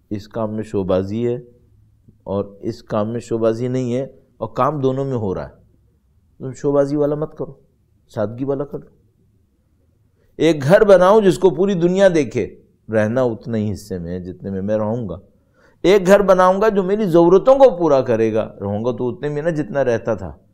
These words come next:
شوبازی کے اوپر نہیں لگا رہا میں، اس کو normal رکھ رہا ہوں۔ نہیں کہہ رہا بدنما کرو، نہیں بدنما نہیں کرو، سادہ کر لو۔ سادہ بہت اچھا لفظ ہے، سادہ لفظ بھی اچھا ہے، سادگی سے سمجھ میں بھی آ جائے گا، کوئی دشواری نہیں ہے۔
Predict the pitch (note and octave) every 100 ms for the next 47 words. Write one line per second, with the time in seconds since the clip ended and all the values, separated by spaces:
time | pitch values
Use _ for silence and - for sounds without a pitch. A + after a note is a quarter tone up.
0 | _ _ - A#2 A2+ A#2+ C3 B2+ - B2+
1 | A#2+ A2 G2+ F#2 F2+ F2+ F2 G2+ G#2 A#2
2 | A#2 A#2 A#2 A#2+ G2 F2+ F2+ F2 - -
3 | B2+ B3+ C4 D#3+ A#2+ G#2+ G#2+ G#2 G2+ E2
4 | - _ _ _ _ _ _ - F3+ A#2
5 | G2 G#2 B2 F3 G#3 E3 G2+ - - _
6 | - F#3+ A#3+ F3+ E2+ - - _ _ _
7 | G2+ A#2 D#3 G3 A3+ - G#3 D3+ E2 E2+
8 | - _ _ _ _ _ _ _ _ -
9 | G#2+ C3 E3 C#3 C3+ B2+ E3 F#3+ - F3
10 | E3+ F3 - - - A#2 A2+ B2+ D#3+ F3
11 | B2+ - _ _ _ _ _ _ _ _
12 | - D3+ D3+ D#3+ E3 E3+ E3+ A2 G2+ F#2
13 | F2 - _ _ _ _ - C#3+ C#3 B2+
14 | A#2 B2 A#2+ G#2+